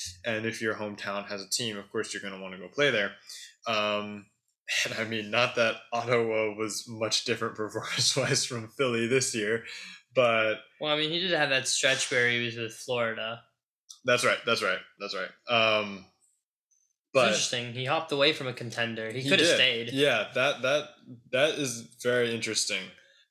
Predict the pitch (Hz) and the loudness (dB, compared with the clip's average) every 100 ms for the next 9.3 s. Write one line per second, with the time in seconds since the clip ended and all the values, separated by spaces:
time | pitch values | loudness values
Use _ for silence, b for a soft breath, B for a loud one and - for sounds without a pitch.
0 | _ 117 110 104 101 101 - _ _ _ | _ 2 4 4 4 0 -4 _ _ _
1 | _ _ _ _ 110 107 104 104 104 101 | _ _ _ _ -6 -4 -4 -6 -8 -14
2 | 101 _ - 123 127 151 120 127 135 135 | -18 _ -16 -2 2 2 0 -4 -2 -4
3 | - 117 139 139 139 135 120 - _ _ | -2 0 2 4 4 4 0 -6 _ _
4 | 120 160 185 202 202 196 147 170 - 202 | -6 -6 -2 -2 0 0 0 0 -2 -2
5 | 196 131 123 131 127 120 117 110 _ _ | -4 -8 -2 0 0 0 -2 -6 _ _
6 | _ 113 120 127 123 120 110 113 117 107 | _ -6 -2 -2 -2 -2 -2 -4 -6 -4
7 | 113 107 104 107 101 95 98 95 - - | -4 -4 -6 -10 -12 -4 -2 -2 -6 -10
8 | 101 92 - 101 98 - 101 98 98 101 | -10 -6 -4 -4 -4 -8 -10 -6 -4 -4
9 | - 110 | -6 -10